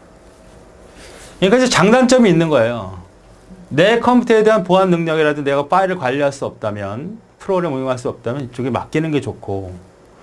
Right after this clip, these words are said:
그게 가능하다면 이렇게 해주는 게 좋고, 자기가 혼자 할 수 있다면.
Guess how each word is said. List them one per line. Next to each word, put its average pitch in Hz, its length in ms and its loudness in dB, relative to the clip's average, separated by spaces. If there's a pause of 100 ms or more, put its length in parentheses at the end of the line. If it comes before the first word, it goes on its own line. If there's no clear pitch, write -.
(260)
그게 180 140 4
가능하다면 185 800 2
이렇게 151 200 -4
해주는 143 220 -6
게 117 100 -4
좋고, 104 180 -12
자기가 135 300 -2
혼자 156 220 -2
할 151 80 -2
수 156 140 -6
있다면. 110 460 -8